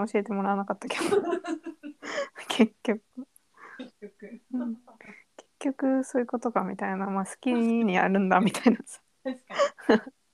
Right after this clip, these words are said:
Speaker 2: 確かに。
Speaker 1: あとはまあ、そうだよね。上手い人は上手いみたいな。
Speaker 2: <laughs>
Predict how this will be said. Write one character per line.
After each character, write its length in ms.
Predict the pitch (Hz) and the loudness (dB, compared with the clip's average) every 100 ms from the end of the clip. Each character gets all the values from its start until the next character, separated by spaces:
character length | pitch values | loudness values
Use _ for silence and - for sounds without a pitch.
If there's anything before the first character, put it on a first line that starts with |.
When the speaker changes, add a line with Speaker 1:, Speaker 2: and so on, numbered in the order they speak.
| - - - _ | -18 -18 -18 _
Speaker 2:
確 260 | 220 208 _ | -20 -20 _
か 80 | - | -20
に。 80 | _ _ _ _ _ _ | _ _ _ _ _ _
Speaker 1:
あ 20 | - - - _ _ _ | -20 -20 -20 _ _ _
と 80 | 240 | -2
は 100 | 190 | -2
ま 300 | 185 185 208 | -2 -4 -6
あ、 60 | 226 _ _ _ | -12 _ _ _
そ 140 | - 190 | -8 -6
う 20 | |
だ 80 | 190 | -6
よ 60 | |
ね。 100 | 190 - | -10 -10
上 180 | 208 220 | -4 -2
手 40 | |
い 40 | 226 | 0
人 140 | - | 0
は 60 | - | 0
上 120 | 175 | 0
手 40 | 185 | -2
い 40 | |
み 120 | 196 | -4
た 80 | - | -6
い 20 | - | -6
な。 140 | 190 - - _ _ - | -6 -8 -20 _ _ 0
Speaker 2:
<laughs> 580 | 415 302 - 202 - | 4 4 6 4 4